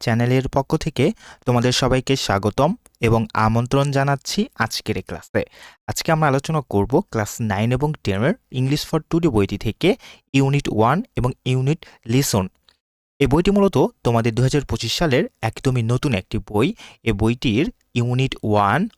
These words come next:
অর্থাৎ তোমাদের sense of self এই ইউনিটটি থেকে লেসন ওয়ান মিস্টার মতি বাইরহাত আবির, এই লেসন ওয়ানটি আমরা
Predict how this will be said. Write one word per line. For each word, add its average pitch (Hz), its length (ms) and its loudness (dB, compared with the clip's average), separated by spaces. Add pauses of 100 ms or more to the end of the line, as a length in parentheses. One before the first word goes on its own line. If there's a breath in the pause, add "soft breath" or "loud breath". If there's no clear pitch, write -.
(160)
অর্থাৎ 101 520 0 (960)
তোমাদের 110 340 2 (480 loud breath)
sense 180 260 0 (100)
of 110 140 2 (240)
self 127 200 2 (120)
এই 120 200 2
ইউনিটটি 131 380 -2
থেকে 131 420 -2
লেসন 147 400 0
ওয়ান 101 400 2 (960 loud breath)
মিস্টার 151 220 0
মতি 120 440 0 (200)
বাইরহাত 135 380 2
আবির, - 360 -4 (180)
এই 131 80 0
লেসন 127 260 0
ওয়ানটি 120 400 0
আমরা 160 320 2